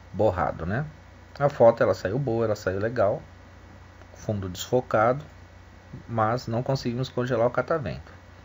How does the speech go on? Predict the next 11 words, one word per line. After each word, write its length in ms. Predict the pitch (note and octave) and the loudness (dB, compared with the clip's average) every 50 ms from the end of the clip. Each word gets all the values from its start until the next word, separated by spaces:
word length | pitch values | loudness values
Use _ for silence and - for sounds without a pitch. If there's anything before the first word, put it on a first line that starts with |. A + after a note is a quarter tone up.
| - - - - - - - - - - - - - - - - - - - - - - - - - - - | -20 -20 -20 -20 -20 -20 -20 -20 -20 -20 -20 -20 -20 -20 -20 -20 -20 -20 -20 -20 -20 -20 -20 -20 -16 -10 -6
Então, 500 | G#2+ G#2+ G2+ G2+ A#2+ C3 C#3+ C#3 A#2+ F#2+ - - - - - - - - - - - - - - - - - - - - | -6 -6 0 6 6 6 6 6 2 -4 -12 -14 -20 -20 -20 -20 -20 -20 -20 -20 -20 -20 -20 -20 -20 -20 -20 -20 -14 -8
nós 220 | - G2+ F#2+ F#2+ F#2+ | -4 -2 0 0 0
vamos 280 | G2+ G2+ G#2 G#2+ - | 0 -2 -2 -4 -6
ter 200 | - - G#2 G2+ | -4 -4 -4 -4
que 340 | G2+ - - A2+ A#2 C3 C3+ - - - - - - - | -4 -4 -2 -2 -2 -2 -2 -6 -12 -20 -20 -20 -12 -2
aumentar 460 | - G#2+ G#2+ A2 A2+ A2+ A2 - A2+ | 0 0 2 2 0 -2 2 4 4
essa 220 | G#2+ A2+ - - A#2 | 4 4 4 0 -2
abertura 500 | A#2 B2+ C3+ C3 C3 - B2 B2 A#2+ A2 | 0 0 0 -2 -2 0 0 0 0 0
aqui 340 | G2+ - - A2+ A2+ C#3 D3+ - - - - - - - - - - - - - - - - - - - - - - - - - - - - | -2 -4 -4 -4 -4 -4 -4 -8 -16 -20 -20 -20 -20 -20 -20 -20 -20 -20 -20 -20 -20 -20 -20 -20 -20 -20 -20 -20 -20 -20 -20 -20 -20 -4 2
pra 180 | - A2 G#2+ | 6 6 6
ficar 760 | A2+ - - A2 - - - A2+ A2 A2 G#2+ G#2 G2+ F#2 D#2+ | 6 4 0 -6 -4 0 2 4 6 6 6 6 4 4 2